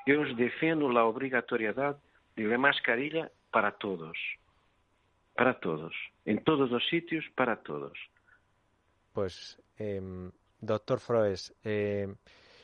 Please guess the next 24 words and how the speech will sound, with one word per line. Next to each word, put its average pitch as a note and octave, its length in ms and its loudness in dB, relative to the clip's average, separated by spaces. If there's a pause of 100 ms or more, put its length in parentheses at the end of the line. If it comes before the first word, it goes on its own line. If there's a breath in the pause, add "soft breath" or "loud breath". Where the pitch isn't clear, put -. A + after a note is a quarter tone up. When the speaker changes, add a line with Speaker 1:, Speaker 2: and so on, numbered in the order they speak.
(140 soft breath)
Speaker 2:
le A2 140 0
tengo C3 220 6
que C3+ 100 6
decir C3+ 320 4
lo B2+ 100 6
mismo B2+ 320 0
que B2 80 2
le A2+ 140 4
dije A#2+ 520 2 (120)
al G2+ 520 0
sabio A#2 380 4
alemán A2 520 2 (320)
que A2+ 100 -2
entrevisté G#2 580 2
hace G2+ 720 2 (280)
unos G#2+ 340 -4
días, G#2+ 580 2
a G2+ 160 -4
Jürgen A2 360 0
Donges, A2 520 2 (840 soft breath)
que G#2+ 320 4 (400)
periodísticamente B2+ 1080 4 (520)
ha A2 100 2
sido A2+ 1040 6